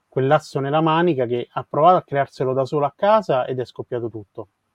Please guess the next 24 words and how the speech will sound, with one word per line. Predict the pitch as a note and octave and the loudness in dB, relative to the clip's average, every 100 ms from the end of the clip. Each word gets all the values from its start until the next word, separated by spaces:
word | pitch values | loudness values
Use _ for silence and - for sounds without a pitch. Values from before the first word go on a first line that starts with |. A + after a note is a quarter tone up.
| _ _ _ _ - - | _ _ _ _ -20 -12
Perché | D#3 C3 - B2 | -8 -8 -6 -6
<laughs> | - | -2
ovviamente | C#3 C3 B2+ B2+ | 0 0 -4 -10
non | B2 | -8
producono | C#3+ C#3+ C3+ C3+ | -4 -2 -4 -6
più | - D3 | -8 -8
giochi, | C3+ C#3 | -4 -4
ovviamente | B2+ C#3 B2+ B2 C3+ A#2 | -4 -8 -12 -14 -14 -18
Stadia | - C3+ B2 | -12 -10 -8
è | |
diventata | A#2 A#2+ A#2+ B2+ | -10 -10 -10 -10
una | B2 | -10
piattaforma | C3 C3 D3+ D3 C3 A#2+ | -10 -10 -6 -6 -6 -6
dove | A#2 A#2+ | -8 -6
sì, | D3 - _ _ _ _ _ D3 | -6 -6 _ _ _ _ _ 0
puoi | C3 | 2
giocare | C3 C3 D3+ | 2 2 0
in | |
streaming, | D#3+ C3 C#3+ C3 A#2 A#2 | 0 -2 0 0 -2 -6
ma | A#2 A#2+ | -6 -6
ecco, | B2+ - B2 | -8 -12 -14
è | B2 C3 B2 A#2+ A#2+ A#2+ A2+ A2+ | -10 -10 -8 -10 -14 -18 -20 -18
una | B2 B2 | -14 -12
co-, | B2+ | -12